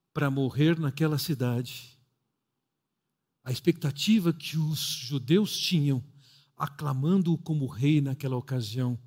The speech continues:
era muito diferente. Ele queria dar as condições para aquilo que ele diz em João capítulo onze.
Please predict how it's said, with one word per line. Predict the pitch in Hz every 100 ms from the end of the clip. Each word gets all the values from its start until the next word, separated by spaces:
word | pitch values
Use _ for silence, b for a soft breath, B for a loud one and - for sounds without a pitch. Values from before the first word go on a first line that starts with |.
| _ _ _ _ _ _ -
era | 143 135
muito | 151 185 156
diferente. | 147 - 131 131 131 - - 107 - _ _ _ _ _ _ -
Ele | 131 135
queria | 151 151
dar | 139 143 156
as | 143 -
condições | 156 123 - 156 151
para | 143 131
aquilo | 135 139
que | 139
ele |
diz | 123 147 139
em |
João | 139 131 147
capítulo | 143 135 143 143 135
onze. | 156 147 120